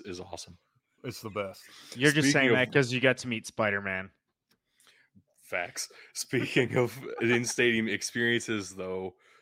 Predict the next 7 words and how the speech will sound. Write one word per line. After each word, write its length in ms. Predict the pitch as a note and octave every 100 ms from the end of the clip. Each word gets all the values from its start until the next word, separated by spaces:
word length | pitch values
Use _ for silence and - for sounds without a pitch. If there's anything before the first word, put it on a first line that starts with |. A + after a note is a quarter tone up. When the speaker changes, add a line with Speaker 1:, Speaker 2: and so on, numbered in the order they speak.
| _
Speaker 1:
uh, 300 | F#2+ F2 F2+ F2+ G2+
D 200 | A2 A2
C 580 | - A2+ G#2+ G#2 G2+ G2+ _ _
Defenders 840 | F#2 - A2 A2 G#2 G2 F#2 - - _
coach 460 | - F#2 F#2 F2 - _
Reggie 320 | G2+ G2 G2
Barlow 600 | F2+ F#2+ F#2+ F#2 F2+ F2